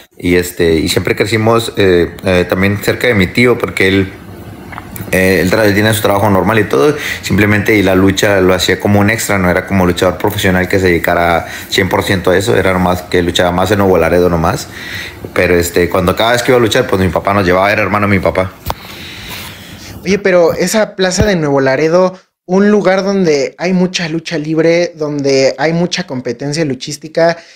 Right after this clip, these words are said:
Speaker 2: eh, de por, en todos lados hay mucha competencia, ¿no? Pero Nuevo Laredo es una zona, eh, donde se da mucho luchador bueno.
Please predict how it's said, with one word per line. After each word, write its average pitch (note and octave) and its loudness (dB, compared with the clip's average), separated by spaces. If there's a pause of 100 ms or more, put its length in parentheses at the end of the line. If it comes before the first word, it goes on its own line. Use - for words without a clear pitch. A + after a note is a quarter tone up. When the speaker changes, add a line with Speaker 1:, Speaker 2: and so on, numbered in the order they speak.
(100)
Speaker 2:
eh, C3+ 2
de E3+ -2
por, F#3+ 0
en B3 2
todos D#4+ 2
lados C4 2
hay A3+ 2
mucha G#3+ 0
competencia, D3+ -2
¿no? D#3 0
Pero C#3+ 2
Nuevo D#3+ 2
Laredo E3+ 2
es - -4
una G3 2
zona, F#3 0
eh, C3+ 2
donde C3+ 0
se B2+ -2
da F3 2
mucho F3+ 0
luchador C3 0
bueno. C#3+ -2